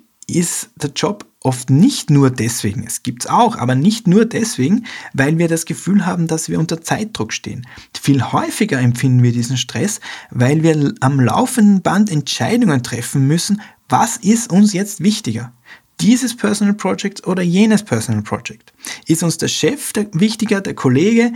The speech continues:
oder die Freundin zu Hause? Und so weiter. Das heißt, wir müssen uns viel öfter überlegen,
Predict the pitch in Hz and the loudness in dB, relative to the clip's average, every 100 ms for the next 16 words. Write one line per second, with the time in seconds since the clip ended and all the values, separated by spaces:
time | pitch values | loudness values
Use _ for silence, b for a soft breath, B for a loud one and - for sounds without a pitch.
0 | B - 165 185 196 131 143 196 196 190 | B -2 -2 0 -4 -2 0 2 2 0
1 | 175 208 202 117 - B B 165 208 208 | 0 0 0 -2 -8 B B 4 4 2
2 | 160 123 120 - - b - 123 165 170 | 0 -2 -4 -12 -16 b -10 -4 -2 0
3 | 147 165 185 175 165 165 - - 214 262 | 2 2 0 0 -2 -2 -8 0 0 0
4 | 262 - - 180 165 143 117 175 226 233 | -2 -4 -2 -4 -2 -2 0 2 2 2
5 | - | -2